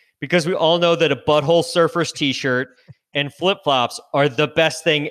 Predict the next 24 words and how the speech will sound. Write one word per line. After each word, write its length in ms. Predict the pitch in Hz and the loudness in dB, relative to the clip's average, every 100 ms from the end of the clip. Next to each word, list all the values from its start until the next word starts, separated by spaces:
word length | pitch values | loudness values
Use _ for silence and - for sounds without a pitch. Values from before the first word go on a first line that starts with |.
| - | -4
ever 400 | 156 135 139 131 | -2 0 0 0
to 160 | - 120 | -2 -4
wear 220 | 117 117 | -2 -2
for 140 | 123 | -6
jury 300 | 113 131 127 | -6 -4 -2
duty. 380 | 113 107 98 87 _ _ _ - | -4 -6 -6 -10 _ _ _ -4
We 100 | 147 | 0
want 160 | 160 | 0
the 80 | 170 | 0
questions 380 | - 135 139 127 | 0 0 -2 -2
that 180 | 135 110 | -4 0
Gordon 300 | 117 117 117 | 0 0 -2
Christensen 600 | - 113 - 110 120 123 - | -4 -4 -4 -6 -8 -10 -8
cannot 400 | 113 107 107 110 | -6 -2 -2 -2
answer. 400 | 113 110 90 - _ _ | -6 -4 -10 -10 _ _
Can 100 | 214 | -2
you 60 | 302 | 2
imagine 320 | 392 339 196 | 2 0 -2
Gordon 360 | - 151 160 156 | 0 2 2 0
being 180 | 156 147 | -2 0
on 120 | 147 | 0
a 40 | |
fucking 420 | 143 165 151 147 123 | 0 0 0 -2 -6
jury? 500 | 120 113 117 120 | -4 -2 -2 -4